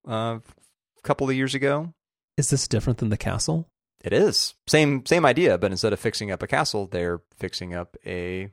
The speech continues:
Speaker 1: hotel. And it's
Speaker 2: Is it
Speaker 1: like
Speaker 2: also in Waco?
Speaker 1: Also in Waco.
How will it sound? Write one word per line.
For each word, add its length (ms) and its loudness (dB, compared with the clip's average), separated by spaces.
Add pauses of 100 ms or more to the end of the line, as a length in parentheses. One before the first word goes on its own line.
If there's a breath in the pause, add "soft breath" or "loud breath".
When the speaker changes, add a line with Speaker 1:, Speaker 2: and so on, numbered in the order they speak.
(120)
Speaker 1:
hotel. 380 -8 (420)
And 100 -4
it's 160 -6
Speaker 2:
Is 100 0
it 60 0
Speaker 1:
like 80 2
Speaker 2:
also 180 0
in 60 0
Waco? 340 0 (340)
Speaker 1:
Also 300 -8
in 80 -8
Waco. 360 -8